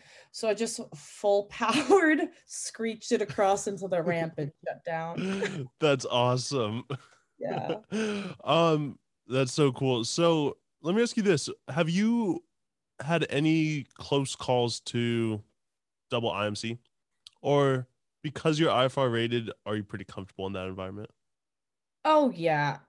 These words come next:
Speaker 1: Um, I think it, it is different for helicopter pilots and airplane pilots. I've had no close calls in helicopters, thank you. In airplanes, not a worry. I just get a pop-up I F R. Um, it's not something that's, like,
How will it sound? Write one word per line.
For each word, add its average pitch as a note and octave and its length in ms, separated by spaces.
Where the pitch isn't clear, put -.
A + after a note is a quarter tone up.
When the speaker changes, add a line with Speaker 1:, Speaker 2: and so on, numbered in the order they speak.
Speaker 1:
Um, G3+ 560
I B3 120
think C#4+ 240
it, C4+ 240
it A#3 140
is G3+ 180
different F3 560
for E3+ 300
helicopter E3+ 580
pilots F3+ 640
and D#3+ 260
airplane D#3 420
pilots. D#3+ 600
I've F3 140
had F#3+ 240
no F#3+ 140
close F#3 340
calls F3 500
in E3+ 120
helicopters, A#3+ 720
thank A#3 380
you. B3 300
In F3+ 120
airplanes, A#3 600
not F3 260
a D#3+ 60
worry. D#3+ 320
I D#3 60
just D#3+ 160
get D#3 100
a D3 60
pop-up D3 420
I D3+ 160
F D3 160
R. D3+ 560
Um, D3 500
it's F#3+ 160
not F3 180
something E3+ 300
that's, D#3 180
like, D3 160